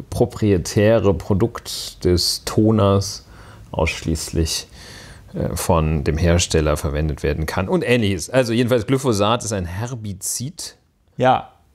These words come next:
Speaker 2: Und man, äh,
Speaker 1: Ja,
Speaker 2: es gibt aber
Speaker 1: das
Speaker 2: auch
Speaker 1: ist damit
Speaker 2: wohl einen
Speaker 1: richtig bestätigt. Ich
Speaker 2: Zusammenhang
Speaker 1: entschuldige mich
Speaker 2: zwischen,
Speaker 1: dafür, dass ich
Speaker 2: zwischen,
Speaker 1: nicht aufgepasst
Speaker 2: zwischen
Speaker 1: habe.
Speaker 2: Honigbienen und, ja, dass du mich nicht sofort berichtigt
Speaker 1: Ja,
Speaker 2: hast,
Speaker 1: wahrscheinlich
Speaker 2: ne?
Speaker 1: habe ich gerade recherchiert.
Speaker 2: Ja, hast du grad, der, ähm,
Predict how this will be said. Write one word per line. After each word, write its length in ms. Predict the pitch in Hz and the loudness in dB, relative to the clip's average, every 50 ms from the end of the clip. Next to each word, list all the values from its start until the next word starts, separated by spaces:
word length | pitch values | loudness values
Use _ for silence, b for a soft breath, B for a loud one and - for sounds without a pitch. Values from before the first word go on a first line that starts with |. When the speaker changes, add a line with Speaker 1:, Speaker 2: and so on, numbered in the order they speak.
| _ _ _ b b b b b b b b b b | _ _ _ b b b b b b b b b b
Speaker 2:
Und 160 | 175 208 196 | 0 0 2
man, 300 | 202 202 202 202 208 - | 4 4 4 2 0 -4
äh, 640 | - 233 226 214 190 190 185 160 165 214 214 - - | -6 -4 0 2 4 4 4 2 0 -2 -4 -4 -2
Speaker 1:
Ja, 140 | 113 98 185 | -2 -2 -4
Speaker 2:
es 160 | 175 - - | -6 -6 -4
gibt 180 | - 196 220 214 | -4 -2 0 0
aber 180 | 214 190 - | 0 2 2
Speaker 1:
das 80 | - - | 2 2
Speaker 2:
auch 140 | - 170 - | 2 0 -2
Speaker 1:
ist 80 | - | -2
damit 80 | - 165 | 0 2
Speaker 2:
wohl 120 | 180 170 | 2 2
einen 100 | - 131 160 170 | 2 2 2 0
Speaker 1:
richtig 180 | 180 185 - | 0 -2 -4
bestätigt. 140 | - 165 143 | -4 -2 0
Ich 260 | 147 143 156 - 185 | 2 2 2 2 0
Speaker 2:
Zusammenhang 240 | 175 175 175 180 175 | 0 0 0 0 0
Speaker 1:
entschuldige 300 | - 104 135 135 131 120 | 0 2 2 4 4 4
mich 100 | 120 117 | 4 4
Speaker 2:
zwischen, 140 | - - 110 175 170 | 2 2 2 2 2
Speaker 1:
dafür, 80 | 123 | 2
dass 20 | 110 | 2
ich 40 | 107 - - 104 | 2 2 2 2
Speaker 2:
zwischen, 20 | - | 0
Speaker 1:
nicht 180 | 90 165 - | 0 0 0
aufgepasst 340 | - 110 131 - - - - | 0 0 -2 -2 -6 -10 -4
Speaker 2:
zwischen 300 | - 160 - - - 165 156 | -2 -2 -2 0 0 2 4
Speaker 1:
habe. 100 | 147 175 | 4 4
Speaker 2:
Honigbienen 840 | 185 196 202 196 - - - - 165 160 170 175 175 170 170 165 151 | 4 4 2 0 -2 -4 -6 -4 -2 0 2 2 2 2 0 0 -2
und, 360 | - - 151 147 143 139 123 | 0 2 2 2 2 2 2
ja, 100 | 135 127 | 2 4
dass 160 | 123 131 120 - | 4 2 2 2
du 80 | - | 2
mich 180 | 131 123 - - | 0 0 0 -2
nicht 120 | 131 - | -4 -4
sofort 420 | - 120 - - - 143 135 - - | -4 -6 -6 -2 0 0 0 0 -2
berichtigt 220 | - 120 131 107 127 | -2 0 2 2 2
Speaker 1:
Ja, 40 | 131 | 2
Speaker 2:
hast, 120 | 98 80 92 | 0 0 -2
Speaker 1:
wahrscheinlich 420 | 98 98 - - 107 113 120 107 - | -2 0 0 0 0 0 0 0 0
Speaker 2:
ne? 40 | |
Speaker 1:
habe 60 | 120 113 | -2 -2
ich 100 | 101 - | -2 -4
gerade 180 | - 110 104 - | -4 -4 -4 -2
recherchiert. 500 | 110 98 - 107 101 - - - 120 113 | -4 -4 -4 -4 -6 -6 -6 -6 -2 0
Speaker 2:
Ja, 80 | 110 117 | 0 0
hast 180 | 139 135 - | 0 0 -2
du 60 | - | 0
grad, 180 | 131 135 110 - - - 80 87 | 2 2 0 0 -2 -10 -10 -8
der, 440 | 110 139 143 143 143 143 131 - - - | -2 2 2 4 4 4 2 2 0 0
ähm, 500 | 143 143 147 147 147 147 147 139 - | 2 2 2 2 0 -2 -2 -4 -6